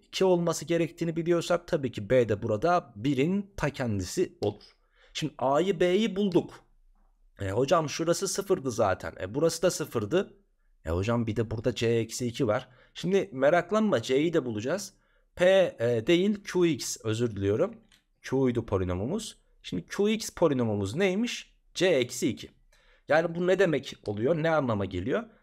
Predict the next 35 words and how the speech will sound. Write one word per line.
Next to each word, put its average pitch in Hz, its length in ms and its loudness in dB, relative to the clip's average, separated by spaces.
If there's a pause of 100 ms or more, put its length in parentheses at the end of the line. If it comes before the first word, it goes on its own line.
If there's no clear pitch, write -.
Sen 185 340 -2
Q'da 175 580 2
x - 240 -6
gördüğün 139 400 2
yere 85 280 -2
ne 98 60 -2
yazarsan 127 560 0
yaz, 120 380 0
karşılığında 143 640 -2
hep 269 280 -4
c 214 140 0
eksi 196 400 0
ikiyi 170 220 2
alacaksın 98 640 0
diyor. 67 140 -12 (460)
Ve 180 320 4 (260)
soruda 196 460 4
bana 190 220 2
şöyle 185 360 0
bir - 40 -10
şey 170 220 -2
vermiş. 101 460 -2
Q 175 280 0
iki 175 220 -4
ile 139 360 2
Q 180 300 0
üçün 165 260 -4
toplamı 185 680 2
altıdır 175 800 2
demiş. 101 560 0 (200)
E 90 60 -6
şimdi 180 300 0
güzel 156 340 0
kardeşim 110 460 -2
bak. 90 200 -2